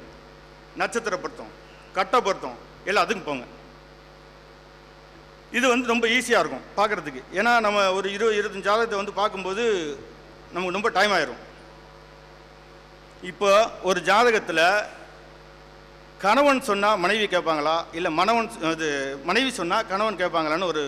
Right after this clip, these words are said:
ஒரு லாஜிக் உண்டு. பிறந்த கால ஜாதகத்துல செவ்வாய்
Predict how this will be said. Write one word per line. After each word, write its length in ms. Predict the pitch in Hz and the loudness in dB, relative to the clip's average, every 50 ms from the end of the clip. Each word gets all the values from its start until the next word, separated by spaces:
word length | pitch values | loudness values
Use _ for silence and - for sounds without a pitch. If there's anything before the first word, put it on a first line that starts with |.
| 135 - - - - - - - - | -6 -10 -14 -20 -20 -20 -18 -14 -12
ஒரு 100 | 147 143 147 160 | -10 -4 0 0
லாஜிக் 320 | 175 175 165 165 135 135 | 0 0 -2 -8 -10 -12
உண்டு. 160 | 127 - - - - - - - - - - - - - - - - - - - - - - - - - - - - - - - - - - - - - - - - | -12 -12 -16 -20 -20 -20 -20 -20 -20 -20 -20 -20 -20 -20 -20 -20 -20 -20 -20 -20 -20 -20 -20 -20 -20 -20 -20 -20 -20 -20 -20 -20 -20 -20 -20 -20 -20 -20 -20 -12 -4
பிறந்த 240 | - 220 247 269 269 262 | 0 0 2 4 4 4
கால 160 | 233 233 233 214 202 | 6 4 4 4 4
ஜாதகத்துல 420 | 208 214 208 202 - 190 180 170 143 123 - - - - - - - - - - - - - - - - | 4 4 4 2 0 -2 -2 -2 -2 -2 -6 -14 -20 -20 -20 -20 -20 -20 -20 -20 -20 -20 -18 -12 -8 0
செவ்வாய் 360 | - 226 220 247 254 214 156 | 2 4 6 6 6 6 4